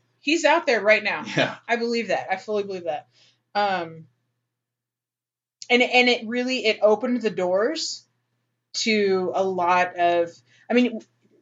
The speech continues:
Speaker 1: I wouldn't say that a lot of, uh, writers would necessarily credit it, but I feel like I can see its influence in so many things.
Speaker 2: In a
Speaker 1: Not
Speaker 2: weird
Speaker 1: just the U S Office,
Speaker 2: Yeah.
Speaker 1: but I mean, like, the idea of kind of the, the mockumentary T V show,
Speaker 2: That.
Speaker 1: the idea of, uh,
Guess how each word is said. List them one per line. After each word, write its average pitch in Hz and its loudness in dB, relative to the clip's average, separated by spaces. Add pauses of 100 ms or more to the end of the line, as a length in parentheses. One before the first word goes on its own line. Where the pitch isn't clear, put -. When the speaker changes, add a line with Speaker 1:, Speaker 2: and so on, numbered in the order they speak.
(140)
Speaker 1:
I 233 10
wouldn't 294 6
say 262 6
that 226 4
a 214 6
lot 196 6
of, 202 0
uh, 185 4
writers 196 4
would 190 -6
necessarily 185 -2
credit 196 0
it, 262 0
but 208 4
I 196 8
feel 226 2
like 220 0
I 220 6
can 202 -4
see 208 -2
its 196 -2
influence 185 -4
in 160 -8
so 175 -4
many 170 -4
things. 156 -8
Speaker 2:
In 170 4
a 202 4
Speaker 1:
Not 294 8
Speaker 2:
weird - 0
Speaker 1:
just 349 0
the 294 -6
U 285 4
S 240 4
Office, 262 4
Speaker 2:
Yeah. 220 4
Speaker 1:
but 240 8
I 233 8
mean, 240 0
like, 214 0 (280)
the 220 4
idea 220 8
of 208 6
kind 220 0
of 196 -2
the, 190 4
the 190 2
mockumentary 220 -2
T 233 -6
V 226 -4
show, 170 0
Speaker 2:
That. 208 0 (160)
Speaker 1:
the 214 6
idea 196 4
of, 196 2
uh, 185 0